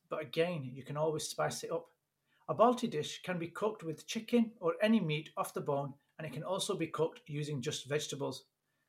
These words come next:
I've had mine with k-, king prawns, and it's very tasty. A balti dish is cooked much like a stir fry, with vegetable oil and left to simmer. It contains garlic, onions,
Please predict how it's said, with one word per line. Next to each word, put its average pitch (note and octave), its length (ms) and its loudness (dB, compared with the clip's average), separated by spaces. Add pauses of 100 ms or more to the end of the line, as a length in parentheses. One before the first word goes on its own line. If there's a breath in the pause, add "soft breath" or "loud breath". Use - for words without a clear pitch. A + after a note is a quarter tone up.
(320)
I've G#3 180 4
had F#3+ 160 -2
mine F3 260 4
with C3+ 200 -8
k-, - 60 -20 (120)
king E3+ 180 -2
prawns, G3 440 0 (320)
and B2+ 100 -6
it's - 200 -14 (100)
very C3 320 -4 (180)
tasty. B2 480 -10 (1400)
A E3+ 40 4
balti G#3+ 320 0
dish C3+ 320 -4 (240)
is - 120 -6
cooked - 280 -6
much F3+ 280 -4
like D3 280 0
a - 60 -12
stir D#3+ 240 4
fry, F#3 320 0 (260)
with C3 160 -6
vegetable E3+ 400 2
oil F#3+ 280 2 (100)
and C#3 160 -4
left D3+ 220 0
to C#3+ 80 -8
simmer. D3 360 0 (680 soft breath)
It - 100 -14
contains F3+ 400 -2
garlic, F#3 460 2 (260)
onions, D#3+ 440 -2